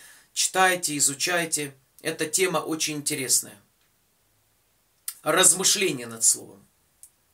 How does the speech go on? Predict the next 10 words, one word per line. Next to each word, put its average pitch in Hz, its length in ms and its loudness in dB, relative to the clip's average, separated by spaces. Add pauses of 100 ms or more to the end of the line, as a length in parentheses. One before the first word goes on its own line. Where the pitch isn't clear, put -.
(1700)
И, 175 640 4
э, 165 180 6
второе — 190 760 4 (680)
это 175 220 -4
практика. - 600 -2 (2500)
Даже 226 540 4
размышление 202 1040 2
над 151 180 0
словом 135 680 2 (520)
недостаточно, 170 1080 2